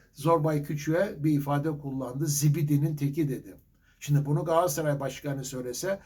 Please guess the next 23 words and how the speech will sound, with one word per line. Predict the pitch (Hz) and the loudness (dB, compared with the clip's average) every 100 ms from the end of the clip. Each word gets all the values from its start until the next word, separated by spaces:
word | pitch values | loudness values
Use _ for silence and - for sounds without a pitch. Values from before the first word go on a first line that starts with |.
| - - | -20 -6
o | 170 175 170 175 214 185 | -2 0 2 2 2 2
çoktan | 147 156 151 180 156 | 0 -2 -2 -4 0
cezayı | 160 147 156 170 175 | 0 0 0 2 2
almıştı. | 165 151 143 - - _ - | 2 0 -4 -10 -20 _ -12
Ama | 139 123 | -8 -6
Beşiktaş | 135 139 196 190 | -8 -2 0 0
Kulübü | 165 139 | 0 0
Başkanı | 131 127 - 120 | 0 -6 -10 -16
söyleyince | 120 139 139 127 123 185 202 - - | -10 -8 -8 -8 -8 -8 -8 -10 -2
ceza | 165 143 135 107 | 2 2 0 -4
meza | 113 110 160 | -8 -2 0
almıyor. | 170 131 120 156 | 2 0 -2 -4
Tam | 147 143 - | -2 -2 -2
tersi, | 110 - 160 147 - | -8 -8 -8 -10 -12
"Ağzına | - 131 127 139 147 | -6 -4 -2 -2 -2
sağlık, | 143 117 113 - | -2 -4 -8 -14
diline | 110 127 | -14 -10
sağlık. | 127 123 113 - | -8 -8 -10 -6
Ne | 160 | -2
güzel | 147 147 143 | 2 2 2
de | 139 | -2
benzetme | 131 127 131 127 123 | -4 -6 -6 -8 -10
yaptın." | 117 - 165 185 | -10 -10 -6 -6